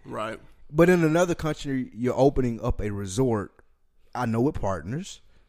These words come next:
Speaker 2: I kn-, I
Speaker 1: Of
Speaker 2: know
Speaker 1: course.
Speaker 2: that, like, I understand that it's not all his money.
Speaker 1: Right.
Speaker 2: But, uh, they're saying that the land is his, though.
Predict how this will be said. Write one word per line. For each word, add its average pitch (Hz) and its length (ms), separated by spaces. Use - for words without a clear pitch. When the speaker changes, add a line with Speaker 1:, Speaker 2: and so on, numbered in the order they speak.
Speaker 2:
I 110 120
kn-, 107 100
I 117 300
Speaker 1:
Of 113 80
Speaker 2:
know 113 100
Speaker 1:
course. 139 260
Speaker 2:
that, 151 120
like, 139 180
I 147 160
understand 165 540
that 135 80
it's 135 140
not 147 160
all 131 240
his 180 180
money. 110 460
Speaker 1:
Right. 120 320
Speaker 2:
But, 143 380
uh, 131 260
they're 143 160
saying 208 280
that 143 100
the 107 80
land 208 500
is 120 120
his, 98 340
though. 85 240